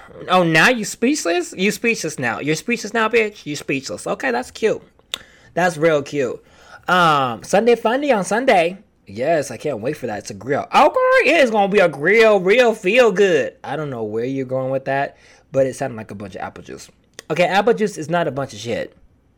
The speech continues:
Okay, you cannot get that. You can't get that mixed up, bitch. You need to use apple juice right. People, if you're gonna use hashtag apple juice,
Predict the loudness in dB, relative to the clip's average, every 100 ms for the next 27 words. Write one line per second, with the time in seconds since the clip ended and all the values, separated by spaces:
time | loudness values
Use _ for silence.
0 | _ _ _ _ -6 -2 0 0 0 0
1 | 0 -2 -2 -4 -2 -4 -4 -6 -2 -2
2 | 0 -2 -4 -6 -6 -8 -6 -10 -8 -6
3 | -6 -6 -4 -4 -2 -6 -6 -8 -4 -2
4 | -2 -4 -12 -4 2 2 4 4 2 -6
5 | _ _ -6 0 2 2 2 0 2 0
6 | 0 -2 0 0 -2 0 2 2 0 -4
7 | -2 -2 -2 -6